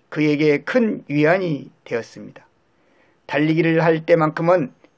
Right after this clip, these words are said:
기쁨과 열정이 샘솟았고 더 이상 외롭지도 자신이 하찮게 느껴지지도 않았습니다.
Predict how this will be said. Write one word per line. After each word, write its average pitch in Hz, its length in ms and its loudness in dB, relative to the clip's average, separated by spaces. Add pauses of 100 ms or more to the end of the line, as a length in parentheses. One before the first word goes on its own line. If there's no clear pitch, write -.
기쁨과 151 800 2
열정이 170 560 0
샘솟았고 156 880 -4 (560)
더 175 220 4
이상 185 440 0
외롭지도 147 640 -2 (560)
자신이 135 640 -4
하찮게 175 840 -4
느껴지지도 156 880 -4
않았습니다. - 640 -12